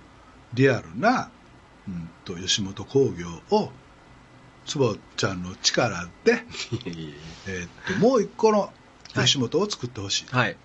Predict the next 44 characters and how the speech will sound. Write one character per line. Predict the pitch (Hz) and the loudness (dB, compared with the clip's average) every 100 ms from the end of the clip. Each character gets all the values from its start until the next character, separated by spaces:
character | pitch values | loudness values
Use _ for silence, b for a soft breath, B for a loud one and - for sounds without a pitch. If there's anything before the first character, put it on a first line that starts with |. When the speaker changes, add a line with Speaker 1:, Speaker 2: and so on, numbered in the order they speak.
| - - - - | -20 -20 -20 -6
Speaker 1:
吉 | 110 147 | -2 0
本 | 113 - 95 | 0 -4 -6
二 | 104 107 | -4 -2
点 | 127 143 101 | 2 2 0
ゼ | 98 | -2
ロ | |
を。 | 123 | 2
Speaker 2:
は | - | 2
い、 | 220 | 0
二 | 180 170 | -8 -12
点 | 165 | -12
ゼ | 160 | -12
ロ。 | 160 170 | -2 4
Speaker 1:
よ | |
う | 208 | 4
分 | 208 | 4
か | 240 | 4
ら | |
へ | 170 | 4
ん | |
ね | 143 | 0
ん | |
け | 123 | -4
ど、 | 170 | -6
Speaker 2:
は | 180 | -4
い。 | |
う | 117 | -4
ん。 | 101 - | -6 -6
Speaker 1:
も | 180 | -6
う | 151 | -4
全 | 123 220 311 | 2 2 2
部 | 294 | 0
デ | 170 185 | 4 4
ジ | |
タ | 170 | 4
ル | 151 | 0
に | 139 | -2
し | |
て | 127 | -4
ほ | 110 | -6
し | - | -8
い。 | - | -8
Speaker 2:
は | - | -6
い。 | 104 | -6